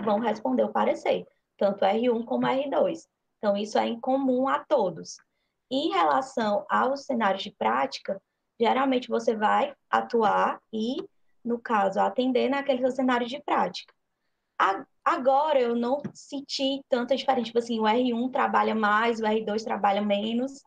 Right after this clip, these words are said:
Não tem isso lá, eu não senti ainda isso. Todo mundo res-, é, trabalha da mesma forma. A gente divide, tem doze pareceres,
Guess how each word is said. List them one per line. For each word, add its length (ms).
Não 240
tem 400
isso 200
lá, 300
eu 80
não 140
senti 340
ainda 420
isso. 300
Todo 320
mundo 340
res-, 240
é, 100
trabalha 600
da 100
mesma 300
forma. 360
A 40
gente 260
divide, 420
tem 160
doze 380
pareceres, 640